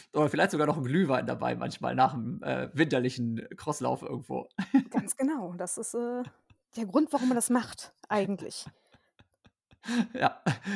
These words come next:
Speaker 1: g-, g-, gibt's auf jeden Fall einiges, wofür es sich lohnt, da zu kämpfen. Ja,
Speaker 2: Es gibt
Speaker 1: keine
Speaker 2: einiges, wofür es
Speaker 1: Frage.
Speaker 2: lohnt, äh, und es
Speaker 1: Hm.
Speaker 2: fühlt sich auch ganz gut an, an regelmäßig Sport zu machen, ne? Und gesund ist es ja auch noch, wenn man's nicht
Speaker 1: Ja.
Speaker 2: übertreibt.
Speaker 1: Ja, ja,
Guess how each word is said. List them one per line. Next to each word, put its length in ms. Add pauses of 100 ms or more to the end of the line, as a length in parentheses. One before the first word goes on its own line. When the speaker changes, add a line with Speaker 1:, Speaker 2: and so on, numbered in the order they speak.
Speaker 1:
g-, 120
g-, 160
gibt's 220
auf 120
jeden 120
Fall 100
einiges, 540
wofür 220
es 80
sich 140
lohnt, 260
da 100
zu 120
kämpfen. 360
Ja, 120
Speaker 2:
Es 40
gibt 80
Speaker 1:
keine 120
Speaker 2:
einiges, 160
wofür 140
es 60
Speaker 1:
Frage. 120
Speaker 2:
lohnt, 120
äh, 180
und 100
es 100
Speaker 1:
Hm. 80
Speaker 2:
fühlt 180
sich 180
auch 100
ganz 200
gut 120
an, 140
an 280 (280)
regelmäßig 420
Sport 280
zu 80
machen, 220
ne? 80
Und 140
gesund 280
ist 80
es 120
ja 100
auch 160
noch, 240 (140)
wenn 120
man's 160
nicht 80
Speaker 1:
Ja. 60
Speaker 2:
übertreibt. 540 (100)
Speaker 1:
Ja, 260
ja, 180